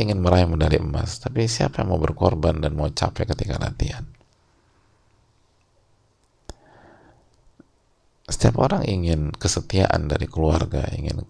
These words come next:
kesetiaan dari pasangan. Tapi siapa yang memperjuangkan itu dengan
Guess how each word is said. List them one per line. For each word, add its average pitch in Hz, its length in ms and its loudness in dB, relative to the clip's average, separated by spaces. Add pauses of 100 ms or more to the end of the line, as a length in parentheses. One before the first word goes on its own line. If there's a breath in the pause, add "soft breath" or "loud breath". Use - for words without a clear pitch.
(180)
kesetiaan - 1200 0
dari - 480 -6 (320 loud breath)
pasangan. - 480 0 (1120 loud breath)
Tapi 85 240 -4
siapa - 240 -2
yang 170 160 -6
memperjuangkan 82 560 0
itu 78 160 -2
dengan 73 240 -2